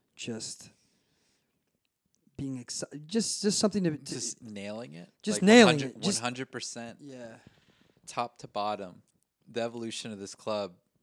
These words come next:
Speaker 2: it's just like, "Oh, they did that right. They did this right. They did," they're
Speaker 1: Yeah.
Speaker 2: just hitting all the marks that I've always wanted to see in a professional team here in
Speaker 1: Sure.
Speaker 2: the States.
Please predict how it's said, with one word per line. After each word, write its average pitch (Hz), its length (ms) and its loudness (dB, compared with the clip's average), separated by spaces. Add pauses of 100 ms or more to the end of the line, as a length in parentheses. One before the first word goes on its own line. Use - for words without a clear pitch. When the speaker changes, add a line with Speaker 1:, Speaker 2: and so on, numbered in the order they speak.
(180)
Speaker 2:
it's - 180 -12
just - 200 -12
like, 95 260 -10 (420)
"Oh, 131 220 -6 (180)
they 202 80 -4
did 190 160 -6
that - 200 -10
right. 92 200 -12 (220)
They 208 80 -8
did - 200 -12
this - 240 -12
right. - 140 -14 (100)
They 104 120 -10
did," 95 180 -14 (140)
they're 123 160 -8
Speaker 1:
Yeah. - 60 -14
Speaker 2:
just - 240 -10 (480)
hitting 151 420 -6
all 120 180 -4
the 113 100 -10
marks 110 440 -8
that 107 140 -8 (460)
I've 123 240 0
always 113 240 0
wanted 107 260 -8
to 98 60 -12
see 101 440 -12 (340)
in 113 60 -8
a 104 60 -6
professional 110 420 -6
team 101 240 -12
here 104 100 -14
in 98 60 -10
Speaker 1:
Sure. 101 180 -6
Speaker 2:
the 120 80 -6
States. - 320 -12